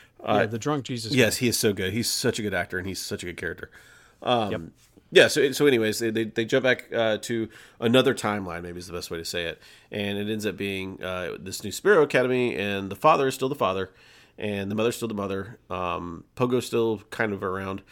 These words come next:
Speaker 1: Uh, and, uh, I don't know, it was just good. It was a really good storytelling. It was really good writing. Um, gory in a lot,
Speaker 2: Very
Speaker 1: gory in a lot of
Speaker 2: engaging.
Speaker 1: parts.
Speaker 2: Yeah.
Speaker 1: Yeah, and, and, and, and, uh, Elliot Page's character is really good. Like, there's a lot of really good writing around his character. Like, it's like, it's like,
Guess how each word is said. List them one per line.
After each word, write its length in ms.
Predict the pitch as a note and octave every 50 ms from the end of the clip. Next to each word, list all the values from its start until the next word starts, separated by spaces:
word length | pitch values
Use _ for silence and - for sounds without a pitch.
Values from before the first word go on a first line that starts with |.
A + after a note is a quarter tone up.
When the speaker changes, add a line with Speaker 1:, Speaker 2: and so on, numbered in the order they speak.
| - - - - _ _ _
Speaker 1:
Uh, 260 | - - A2 G#2 G2+ E2+
and, 320 | D#2 G#2 G#2 G#2 G2+ G2+ G2
uh, 260 | F#2+ F#2+ F#2 F#2 F#2 - - _ -
I 40 | -
don't 60 | F#4+
know, 80 | A4+ G#4+
it 40 | -
was 80 | E3+
just 160 | C#3 D#3 - -
good. 160 | D#3 D3 B2+
It 40 | B2
was 140 | C3 A#2
a 40 | A#2+
really 200 | A#2 C3 C#3+ C#3+
good 220 | C3 C3+ C3 B2+ -
storytelling. 580 | - - G#2+ A2+ A2 G#2+ B2 A#2+ B2 A#2+ A2+
It 20 | G2+
was 100 | G2+ G2
really 160 | G2+ G#2 G#2
good 100 | G#2+ G2
writing. 400 | G2 G2 G2 F#2+ G2 F#2+ G2+ F#2+ - _ _ _ _ _ _ _ _ _ _
Um, 600 | - G#2+ G2 G2 F#2 F#2 F2 F2 F2 E2+ E2+ F#2 F#2+ _ _ _ _ _ _ _ _ _ _ _ _ _ _ _ _ _ _ - -
gory 360 | - A2 G2 C#3 C#3+ A2 -
in 80 | C#3 A#2
a 20 |
lot, 180 | A#2 A#2 A2+ -
Speaker 2:
Very 140 | G3+ A3
Speaker 1:
gory 220 | - F#3 E3+ - -
in 80 | B2+
a 20 | A#2+
lot 120 | A#2+ A#2+
of 120 | A#2 A2+ -
Speaker 2:
engaging. 40 |
Speaker 1:
parts. 300 | F2+ A#2+ A#2+ A#2 A2 -
Speaker 2:
Yeah. 180 | A#2+ A2 G2+ F#2+ - -
Speaker 1:
Yeah, 160 | C#3+ C#3+ B2
and, 240 | G#2 A2 A#2 A2+ A2
and, 300 | A#2 A#2 A2+ A2+ A2 -
and, 420 | - G#2+ G#2+ G#2+ G#2 G#2 G2+ G2 - - - - - - _ _ -
and, 300 | - A2 A2 A2+ A2 A2
uh, 360 | G#2+ G2+ G2 F#2+ F#2 F2+ F#2 - - - _
Elliot 240 | - B2+ D3+ E3 D3
Page's 300 | - B2+ B2+ C#3+ C#3 -
character 240 | - A2+ G#2 F#2 F#2
is 100 | F2+ F2+
really 240 | F#2 G2+ D3 D3+ A#2
good. 240 | F#2+ G2+ G#2 G2 F2
Like, 80 | F#2+
there's 160 | A#2 D#3 F#3+
a 60 | G#3 D3
lot 300 | A2 G2 G2+ G2+ A2+ A2+
of 120 | G2+ F2+
really 200 | F#2+ G2+ A2 A2
good 120 | G#2+ G#2+
writing 260 | F#2+ F2+ F2+ F#2+ F#2+ E2
around 200 | E2 E2+ F2 D#2
his 160 | F#2+ F#2 -
character. 320 | - F#2+ F#2+ G2 - -
Like, 160 | G#2 G#2 G2
it's 100 | G2+ -
like, 300 | - B2+ A2 G2+ - - -
it's 180 | A#2 A2 -
like, 440 | - B2 A2+ G#2+ G2 F#2 - - _